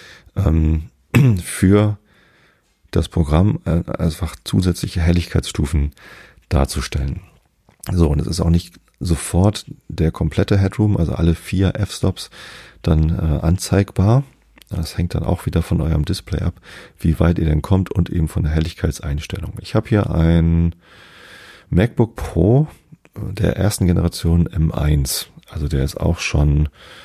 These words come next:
drei Jahre alt. About This Mac, wann ist der? Ja, genau. Zweitausendzwanzig ist dieses MacBook Pro gebaut worden. Und der kann, wenn ich die Helligkeit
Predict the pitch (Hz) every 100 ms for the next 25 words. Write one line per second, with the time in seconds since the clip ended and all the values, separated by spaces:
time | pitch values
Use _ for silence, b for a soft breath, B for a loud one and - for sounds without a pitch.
0 | B B B B - 73 71 73 69 69
1 | 95 107 127 139 - - - - - 82
2 | 85 - - - 98 - - 110 92 85
3 | 90 - 90 92 90 _ - 80 95 -
4 | 73 - - B B B B - 82 -
5 | 76 - - 73 - - - - _ _
6 | _ _ _ _ _ _ - B B B
7 | B _ - - 76 - 80 - - -
8 | - 80 85 - - 82 90 - 98 98
9 | 101 - B B B B B B - 73
10 | 71 - 85 - - - 82 92 85 160
11 | - - 82 82 - - 78 78 -